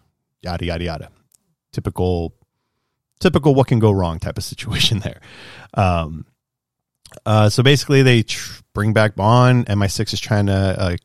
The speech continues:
M, no, is it M? Yeah, M, uh, Mallory. He's trying to keep it quiet as kept, trying to find out what's going on. Um, they bring Bond involved.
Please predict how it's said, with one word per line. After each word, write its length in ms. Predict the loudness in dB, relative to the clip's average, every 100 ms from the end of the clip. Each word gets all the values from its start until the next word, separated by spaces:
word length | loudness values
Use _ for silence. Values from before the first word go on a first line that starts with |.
| _ -4
M, 320 | 0 2 0 -4 -8
no, 220 | -6 -4
is 120 | -6 -4
it 100 | -4
M? 160 | -4 -10 _
Yeah, 180 | -6 -4
M, 380 | 0 2 2 0 -2
uh, 160 | -4
Mallory. 520 | -2 0 0 0 -2 -4 _ _ _ _
He's 220 | -6 -6
trying 260 | -2 -2 -2
to 580 | -2 -2 -2 -2 -4 -8 _ _
keep 180 | -8 -6
it 60 |
quiet 220 | -2 -2 -4
as 100 | -2
kept, 340 | 2 2 2
trying 300 | -2 -2 0
to 160 | -2 -6
find 540 | -4 0 0 0 2
out 300 | 2 0 -4
what's 220 | -10 -12
going 200 | -10 -4
on. 420 | 0 2 2 0 -4 -16 -20 _ -8
Um, 420 | -4 -4 -4 -6
they 140 | -8
bring 200 | -8 -10
Bond 360 | -4 2 4 4
involved. 600 | 4 4 4 4 2 -2